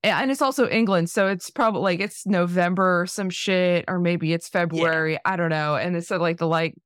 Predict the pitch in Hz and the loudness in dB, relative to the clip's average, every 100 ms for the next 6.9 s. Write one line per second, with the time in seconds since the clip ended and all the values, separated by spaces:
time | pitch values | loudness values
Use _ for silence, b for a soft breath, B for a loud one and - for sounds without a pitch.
0 | _ 180 180 151 151 170 - 151 165 - | _ -2 0 0 -2 -6 -2 -2 -2 -4
1 | 165 165 - 151 151 151 147 160 _ _ | -4 -2 -4 -4 -4 -4 -6 -10 _ _
2 | _ _ - 240 294 - - 262 226 185 | _ _ -6 -4 -4 -10 -4 -2 0 0
3 | 202 220 196 185 185 170 220 190 160 233 | 2 0 -2 -2 -2 -2 -2 -2 0 0
4 | 165 175 170 175 165 180 180 175 147 151 | 0 -2 -2 -4 -2 -2 -2 -4 -2 -2
5 | 147 170 160 127 117 113 113 113 117 139 | 0 -4 -4 -2 -2 -2 -4 -6 -4 -6
6 | 131 135 139 160 143 113 117 113 113 | -4 -2 -2 -2 -4 -4 -4 -6 -6